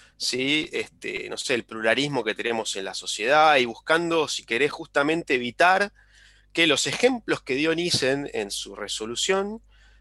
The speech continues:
digamos, este, no existan más o se reduzcan, digamos, este, sustancialmente. Entonces, de vuelta, me parece que, digamos, no es muy feliz la resolución,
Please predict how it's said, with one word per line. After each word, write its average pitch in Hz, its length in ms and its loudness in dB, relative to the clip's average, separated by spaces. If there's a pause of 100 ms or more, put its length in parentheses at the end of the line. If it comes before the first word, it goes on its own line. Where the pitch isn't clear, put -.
(100)
digamos, 120 520 0
este, 104 300 -10
no 120 80 -2
existan 147 360 -4
más - 400 -12 (160)
o 180 340 2 (240)
se - 240 -4
reduzcan, 120 480 -2 (360)
digamos, 107 480 -12
este, - 460 -18
sustancialmente. 151 840 -2
Entonces, 117 440 -8 (140)
de - 80 -8
vuelta, 135 420 0 (600)
me 127 100 -2
parece 170 400 4
que, 131 460 4 (260)
digamos, 127 460 -4 (100)
no 135 160 -8
es 139 80 -8
muy 175 240 2
feliz 160 340 2
la 139 160 6
resolución, 156 920 0